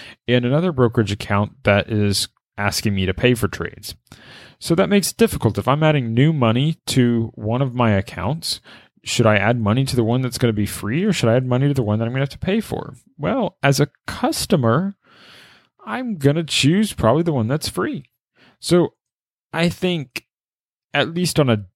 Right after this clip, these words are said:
dollar basis, Charles Schwab is going to win more business from me than they would have otherwise. And they're winning that business from Fidelity so long as Fidelity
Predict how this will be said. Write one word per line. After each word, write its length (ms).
dollar 420
basis, 640
Charles 400
Schwab 560
is 220
going 440
to 460
win 520
more 240
business 580
from 420
me 460
than 120
they 100
would 220
have 360
otherwise. 540
And 120
they're 100
winning 360
that 240
business 360
from 220
Fidelity 680
so 220
long 400
as 140
Fidelity 720